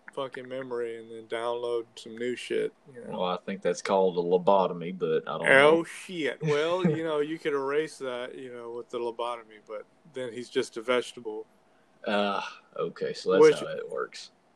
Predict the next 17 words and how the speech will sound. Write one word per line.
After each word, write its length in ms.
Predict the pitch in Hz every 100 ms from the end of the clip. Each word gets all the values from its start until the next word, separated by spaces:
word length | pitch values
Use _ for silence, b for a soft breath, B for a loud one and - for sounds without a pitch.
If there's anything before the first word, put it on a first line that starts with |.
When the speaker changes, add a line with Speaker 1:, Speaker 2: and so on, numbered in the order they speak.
| 160
Speaker 1:
yeah, 160 | 147
at 240 | 139 135 -
that 280 | 156 170
point, 380 | - 143 131 127 _ _
um, 520 | 147 131 123 120 117 117 _ 101
you 160 | 143 131
just 200 | 127 -
fucking 320 | 139 123 123
gotta 200 | 113 104
kill 280 | - 110 107
him. 60 | _ _ _ _ _ _ _ - -
Speaker 2:
Ah, 380 | - - 87 - -
yeah. 280 | - - - - _ _ _ 165
Speaker 1:
No, 220 | 175 175
but 320 | 156 147 160
do 80 | 147
you, 120 | 175